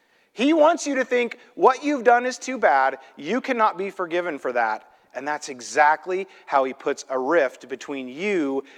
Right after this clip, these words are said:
and Jesus Christ. Because he makes you think you're not good enough, you're not strong enough, you're not faithful enough, you don't pray enough,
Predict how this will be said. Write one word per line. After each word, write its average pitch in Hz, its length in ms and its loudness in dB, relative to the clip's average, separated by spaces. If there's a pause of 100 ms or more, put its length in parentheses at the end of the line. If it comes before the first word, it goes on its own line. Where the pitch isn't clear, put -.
and 139 160 -12
Jesus 120 320 -12
Christ. - 500 -16 (1080)
Because 254 260 -4
he 233 100 -4
makes 240 280 2
you 240 100 -4
think 247 300 -2
you're 208 80 0
not 196 220 2
good 254 140 6
enough, 277 300 2
you're 214 100 0
not 180 200 0
strong 247 360 2
enough, 233 320 2 (320)
you're 190 140 2
not 180 160 0
faithful 247 460 2
enough, 233 260 4
you 202 60 -6
don't 170 180 -4
pray 240 260 4
enough, 226 340 2